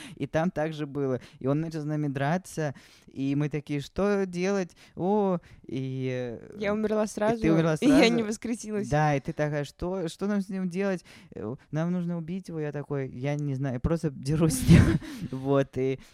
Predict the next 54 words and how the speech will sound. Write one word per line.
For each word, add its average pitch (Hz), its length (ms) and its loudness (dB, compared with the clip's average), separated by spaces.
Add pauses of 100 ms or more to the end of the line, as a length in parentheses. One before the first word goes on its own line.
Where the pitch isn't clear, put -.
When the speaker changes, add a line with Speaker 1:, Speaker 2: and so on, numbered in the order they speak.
(100)
Speaker 1:
и 123 140 -4
я 147 480 -2
кое-как 147 600 -4
один 143 400 0
остался 139 640 -2
и 131 100 0
добил 123 460 0
его, 156 180 0
и - 120 -4
когда 131 260 -2
ты 135 140 -4
его 131 120 -2
убиваешь, 135 640 0 (100)
ты 147 160 2
можешь 147 260 2
за 139 80 -2
него 135 260 -2
играть 139 400 -6
Speaker 2:
Мгм. 208 120 -6
Speaker 1:
потом, 117 360 -6
да? 143 280 -4 (220)
Speaker 2:
Мгм. 208 160 -4
Speaker 1:
Верно? 175 440 -2 (160)
Да. 117 360 -4 (300)
Speaker 2:
И 220 80 -16
Speaker 1:
И 220 60 -12
Speaker 2:
там 240 100 -6
в 139 40 -4
Speaker 1:
он 143 60 -6
Speaker 2:
конце 262 280 -6
Speaker 1:
как 254 80 -12
Speaker 2:
это 233 100 -14
Speaker 1:
персонаж 165 320 -6
открывается. 127 720 -14
Speaker 2:
объясняется 220 760 -8
тем, 226 240 -6
что 190 540 -6 (560)
мы 226 180 2
<laughs> 220 200 2
должны 233 100 2
были 196 180 2
играть 202 260 0
с - 80 -10
Котом, 233 440 0
и 196 120 -8
это 190 320 -4
мы 196 140 0
Speaker 1:
Да. 185 60 -6
Speaker 2:
деремся 202 360 -4
с - 80 -14
ее 190 160 -2
отцом 220 300 -4
за 196 100 -4
ее, 185 380 -4